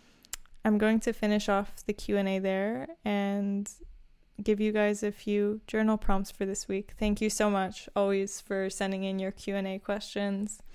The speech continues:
I really appreciate it. I'm, like, genuinely proud of everyone.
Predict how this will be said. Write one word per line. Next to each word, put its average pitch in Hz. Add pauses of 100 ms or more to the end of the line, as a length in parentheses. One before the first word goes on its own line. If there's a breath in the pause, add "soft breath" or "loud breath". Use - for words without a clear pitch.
(180 loud breath)
I 214
really 214
appreciate 208
it. 196 (480)
I'm, 208
like, 202
genuinely 208
proud 196
of 185
everyone. 190